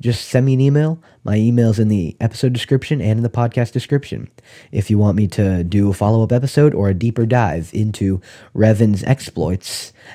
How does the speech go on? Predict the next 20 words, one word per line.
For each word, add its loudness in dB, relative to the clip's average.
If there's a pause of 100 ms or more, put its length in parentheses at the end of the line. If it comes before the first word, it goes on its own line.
as -2
the -2
newly, 2 (560)
uh, 0
re-, 2
reborn 4
Revan. -10 (840)
So, 4 (340)
thank -2
you -6
so 2
much 4
for 0
listening. 0
I 0
hope 6
you 4
enjoyed 4
the 2
episode. 0